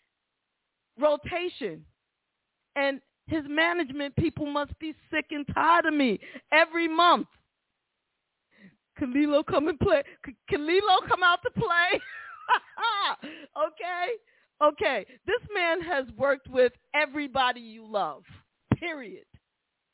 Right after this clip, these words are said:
He's a songwriter. I, you know, I feel kinda crazy, but I'm gonna say some names. I, I, you know, and some of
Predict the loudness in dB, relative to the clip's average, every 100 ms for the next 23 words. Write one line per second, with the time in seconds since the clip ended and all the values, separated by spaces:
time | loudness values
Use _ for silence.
0 | _ _ _ _ _ _ -8 -6 -8 -8
1 | -2 2 2 0 -6 -8 _ _ _ _
2 | _ _ _ _ _ _ _ _ _ _
3 | _ _ _ _ _ _ _ _ -10 -10
4 | -10 -12 -10 -10 -10 -12 -12 -12 -8 -8
5 | -8 -12 _ _ _ _ _ -10 -8 -10
6 | -12 -12 -12 -14 -18 -12 -8 -8 -8 -10
7 | -8 -4 -4 -4 -6 -2 -2 -2 -4 0
8 | 0 0 -4 -6 -4 -2 -2 -4 -12 _
9 | _ _ 2 2 2 0 2